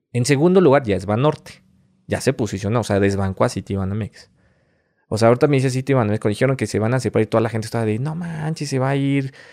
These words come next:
maldita cuatro T, todo lo que está haciendo, ¿no? De que ya hasta se va Citi". Pues, te digo una cosa y perdón, que espero que los de Citi no se enojen. Qué bueno que se va Citi y se quede Banamex. Porque Banamex era uno de los mejores bancos que le daba muy buenos créditos,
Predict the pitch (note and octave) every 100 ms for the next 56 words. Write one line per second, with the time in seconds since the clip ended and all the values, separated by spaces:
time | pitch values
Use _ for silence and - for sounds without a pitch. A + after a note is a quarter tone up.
0 | - - B2 C3 D3 B2+ C3 B2+ - B2+
1 | B2+ C3 C3 C3 B2+ - B2 - A#2 A#2+
2 | A2 G#2+ C3 A#2+ G2 A2+ A2 A#2+ G#2+ G#2+
3 | A#2 A#2 A2 A2 G#2+ _ _ _ _ _
4 | G2+ G2+ C#3+ C3+ - G#2 A#2 A#2 G2+ G2+
5 | A2 - A2+ G2 F#2+ B1 - A2 - G2
6 | F#2+ F#2+ G#2 G#2 G#2 G#2 G2 G#2 B2+ -
7 | A2 A2+ A2+ - G2+ G#2+ G#2 C#3 C3+ -
8 | G#2 G#2 F#2 F#2 F#2 - _ _ _ _
9 | _ _ _ - G2+ G#2+ A2 A#2 B2 B2
10 | A2+ G2+ G2 F#2+ A2+ A2+ A2 G#2+ A2+ -
11 | G#2 G2+ G#2+ A2+ A2+ A#2 A2 G#2+ G#2 -
12 | G#2+ A2 - A#2